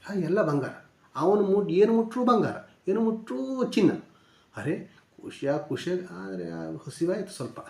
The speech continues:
ಹಸಿವಾದ ಕೂಡ ವಾಪಸ್ ಅರಮನೆಗೆ ಬರ್ತಾನೆ. ಸೇವಕನ ಹತ್ರ ಹೇಳ್ತಾನೆ,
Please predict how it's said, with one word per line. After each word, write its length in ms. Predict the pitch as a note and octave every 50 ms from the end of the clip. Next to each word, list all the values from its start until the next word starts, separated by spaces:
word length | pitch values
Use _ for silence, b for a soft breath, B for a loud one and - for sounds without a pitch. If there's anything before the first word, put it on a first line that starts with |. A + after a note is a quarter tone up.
| - - _ _ b b b b b b _ -
ಹಸಿವಾದ 320 | D3+ - - F3+ E3+ D#3+
ಕೂಡ 160 | D3 - F3+
ವಾಪಸ್ 380 | F#3+ E3+ D#3 D3 - D#3+ D3+ - D3+ C#3+ C#3 C3+ C3 B2+ B2+ B2 A#2+ -
ಅರಮನೆಗೆ 380 | C3 C#3 C#3 C#3 C3+ B2+ A#2+ A2+
ಬರ್ತಾನೆ. 680 | B2 A#2+ - C3 A#2+ A#2+ C3+ E3 F#3 F3+ D#3+ D3 C3+ B2
ಸೇವಕನ 420 | - - C#3+ D3 C#3+ C#3+ C3 B2+
ಹತ್ರ 140 | B2+ - C#3
ಹೇಳ್ತಾನೆ, 420 | C#3 B2+ - A2+ G#2 G#2 - b